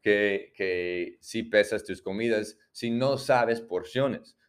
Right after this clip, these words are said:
¿no? Es muy importante entender, yo necesito tantos gramos de proteína por mi peso, por mi cuerpo, por mis resultados de estética, por todo, ¿sí? Normalmente, si estás haciendo ejercicio,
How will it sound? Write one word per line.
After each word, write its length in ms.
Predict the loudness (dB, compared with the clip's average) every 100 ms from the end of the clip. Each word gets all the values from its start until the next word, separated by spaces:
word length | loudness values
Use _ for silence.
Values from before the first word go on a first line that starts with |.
| _
¿no? 180 | -8 -6
Es 140 | -6
muy 180 | -6 -6
importante 760 | -4 -4 -2 -2 -2 -2 -2
entender, 560 | -2 -4 -4 0 -2 -2 -12 _
yo 180 | 0 2
necesito 760 | 2 0 -2 -4 0 2 2 -2 _
tantos 680 | 2 4 0 -4 -4 -8 _ _ _ _ _
gramos 420 | -2 0 0 -2
de 120 | -2 -2
proteína 680 | -2 -2 -2 -2 -4 -4 -6 _ _ _ _ _ _ _ _
por 240 | 2 2 4
mi 200 | 0 -4
peso, 480 | 2 2 2 -2 0
por 200 | 0 0
mi 120 | -4
cuerpo, 680 | 2 2 2 0 0 -4 _ _
por 400 | -2 0 0 -2
mis 200 | -8 -6
resultados 680 | -4 -4 -4 -2 0 2 0
de 140 | -2 -4
estética, 720 | 0 0 0 -4 -2 -2 -4 _ _
por 420 | -4 0 0 -2 _
todo, 440 | 2 2 0 -6 _
¿sí? 360 | -8 -4 -4 -6 _ -4
Normalmente, 800 | -2 0 0 0 0 0 -2 -14 _
si 240 | _ -6 -4
estás 380 | 0 4 4 2
haciendo 340 | -2 -2 0
ejercicio, 840 | 0 -2 -4 -8 -2 -2 -2 -4